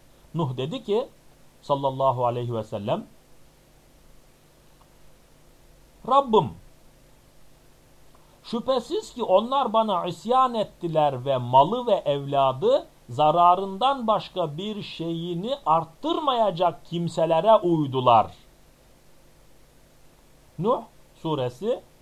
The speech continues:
yirmi birinci ayeti kerime. Şanı yüce olan Allah da Celle Şanuhu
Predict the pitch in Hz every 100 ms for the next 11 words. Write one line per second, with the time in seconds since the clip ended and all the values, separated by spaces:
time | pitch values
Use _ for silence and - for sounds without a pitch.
0 | _ 151 196 190 190 175 160 139 135 110
1 | 101 110 98 87 78 - - - - 151
2 | 156 180 208 196 202 254 247 185 151 131
3 | 143 175 262 220 190 143 131 120 - 190
4 | 185 147 131 214